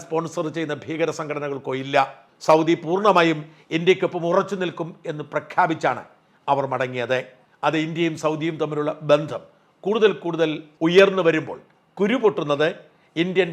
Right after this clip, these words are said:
പൗരത്വമുള്ള മലയാളികളടക്കം സൗദിയുടെ സുരക്ഷിതത്വത്തിൽ കഴിഞ്ഞ് ഇന്ത്യയെ തെറിവിളിച്ചിരുന്ന ചില രാജ്യവിരുദ്ധർക്കാണ്. അവർക്ക് മോദി വംശഹത്യയുടെ നേതാവാണ്. അവർക്ക് സംഘപരിവാർ വംശഹത്യയുടെ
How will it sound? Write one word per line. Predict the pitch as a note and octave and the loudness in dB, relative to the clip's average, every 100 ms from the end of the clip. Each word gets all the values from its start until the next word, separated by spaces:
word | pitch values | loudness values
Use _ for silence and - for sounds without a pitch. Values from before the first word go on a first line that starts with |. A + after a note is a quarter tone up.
| - | 0
പൗരത്വമുള്ള | D#3+ E3 F3 F3+ F3 D#3+ E3 D#3 | 2 4 2 2 0 2 2 2
മലയാളികളടക്കം | D#3 E3 F3 E3+ D#3 D3 C#3+ - _ _ _ _ - | 2 2 2 0 -2 0 -4 -6 _ _ _ _ 0
സൗദിയുടെ | E3 E3 F3+ F#3 E3+ E3 - | 4 6 4 4 4 2 0
സുരക്ഷിതത്വത്തിൽ | E3 E3+ - F3+ F3 F3 F3 D#3 D#3+ | -2 -2 -2 -2 -2 -4 -6 -4 2
കഴിഞ്ഞ് | D#3 E3 D3+ G2 _ _ _ E3 | 2 2 -2 -10 _ _ _ -6
ഇന്ത്യയെ | E3+ F3 E3+ | -2 -2 0
തെറിവിളിച്ചിരുന്ന | E3 E3+ E3 D3+ D#3 C#3+ C#3+ - _ _ - | 0 0 -2 -4 -6 -6 -10 -10 _ _ -6
ചില | D3 D3+ C#3 | 0 0 2
രാജ്യവിരുദ്ധർക്കാണ്. | C#3 D3+ D3 D3+ C#3+ C#3 C3 B2 A#2 B2 B2+ - _ _ _ _ A#2+ | 2 2 0 -4 -4 -6 -10 -8 -4 -4 -6 -16 _ _ _ _ 2
അവർക്ക് | D#3 D#3 D3 | 2 2 -4
മോദി | D3+ E3+ E3+ D3+ | -2 -2 -2 0
വംശഹത്യയുടെ | D3+ D#3 F3 F3 E3 E3+ D#3 D3 - - | -2 -2 -4 -2 -2 -2 -4 -4 -6 -12
നേതാവാണ്. | C#3 C#3+ C#3+ B2+ A#2 B2 - _ _ _ _ - | -4 2 2 2 -4 -8 -10 _ _ _ _ 2
അവർക്ക് | C#3+ D#3+ D3+ D#3 | 2 2 -2 -6
സംഘപരിവാർ | E3 F3 E3 D#3+ C#3+ - - - | -2 0 2 4 4 0 -10 -2
വംശഹത്യയുടെ | D#3 D#3+ F3+ D#3+ E3 D#3+ D3+ | 0 0 0 0 0 -4 -4